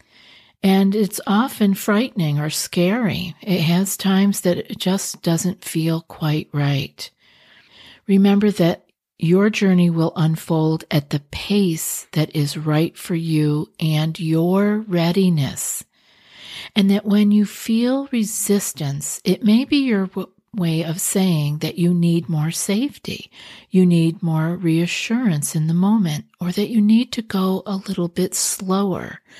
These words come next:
That's okay. Often we need to revisit things over and over again. That's why I often talk about the same things here.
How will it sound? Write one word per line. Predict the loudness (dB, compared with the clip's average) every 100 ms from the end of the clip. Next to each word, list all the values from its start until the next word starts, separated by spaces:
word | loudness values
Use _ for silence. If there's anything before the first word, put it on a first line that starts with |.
| -20 -20 _ 0
That's | 2 2 0 0
okay. | 2 2 0 0 2 0 -2 -10 -16 -16 -2
Often | 0 0 2 4
we | 6
need | 4 4 2
to | -2
revisit | -2 0 0 0 2 2 2 -2 -2
things | -2 -2 -2 -2
over | -2 -2 -2 -4
and | -4 -2
over | -2 -2 -4 -6
again. | -6 -8 -8 -10 -14 -20 -20 -8
That's | -4 -2 0
why | 2
I | 2 0 -2
often | -2 -2 -2 -2
talk | -2 -4 -4
about | -2 -2 -2
the | -4
same | 0 2 4 2
things | 0 0 0 -6
here. | -4 -2 -4 -8